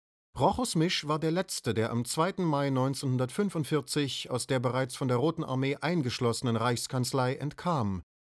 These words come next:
Danach sah er den Gebäudekomplex nie wieder. In den letzten Jahren wurde das alte Berliner Regierungsviertel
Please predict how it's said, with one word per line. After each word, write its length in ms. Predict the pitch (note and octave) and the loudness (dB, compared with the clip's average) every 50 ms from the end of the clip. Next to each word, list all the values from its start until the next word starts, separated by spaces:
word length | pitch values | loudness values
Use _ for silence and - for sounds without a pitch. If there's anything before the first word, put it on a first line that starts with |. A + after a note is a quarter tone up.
| _ _ - | _ _ -4
Danach 520 | F#2+ G#2 G#2+ A#2 B2 C3 D3+ D#3 E2 D2+ - _ _ _ _ _ _ - | 0 2 4 4 4 4 2 0 -4 -8 -12 _ _ _ _ _ _ -6
sah 180 | A2 A#2+ C#3 | -2 0 0
er 160 | D#3 E3+ E3+ D#3+ | 0 0 -2 -2
den 140 | F3 F3+ | -2 -4
Gebäudekomplex 1040 | E3+ E3+ C#3 B2+ A#2+ A2+ G#2+ A2+ - - A#2 A2 - C3+ C#3 D3 - - - - - | -4 -2 0 0 0 0 0 -2 -4 -4 -6 -4 -4 -4 -4 -4 -4 -6 -6 -4 -2
nie 300 | B2 A2+ A2 G#2+ A2 A2+ | -2 0 0 0 -2 -2
wieder. 340 | C#3+ D#3 A#2 G2 - - - _ _ _ _ _ _ _ _ _ _ _ _ _ _ _ _ _ _ _ _ _ _ _ - | -2 -4 -4 -6 -8 -10 -14 _ _ _ _ _ _ _ _ _ _ _ _ _ _ _ _ _ _ _ _ _ _ _ -2
In 160 | A2+ A#2 B2 | 2 2 4
den 100 | C#3 D3+ | 4 4
letzten 340 | E3+ G3+ A3+ - - - F#3+ | 2 0 -2 -2 -4 -4 -2
Jahren 520 | D#3+ D3 C#3+ C#3+ C#3+ B2 G#2+ G#2+ G#2 G2 | 0 0 2 2 0 0 0 -2 -4 -4
wurde 200 | G#2+ A2+ A#2 A2+ | -4 -4 -4 -2
das 200 | A2+ A2+ A2+ - | -4 -4 -4 -4
alte 300 | - - D#3 F3+ F3 F3 | -4 -4 -4 -4 -2 -2
Berliner 420 | C#3+ C#3 C3+ C3 C#3+ D#3 D3 C3 A#2+ | -2 -2 -2 0 0 0 0 0 -2
Regierungsviertel 880 | B2 A#2 A#2 C#3+ C#3+ C3 C3 A#2+ - - - C#3 B2 - C#3+ C3 A2+ | -2 -2 0 0 0 2 0 -2 -2 -2 -4 -2 0 2 0 0 0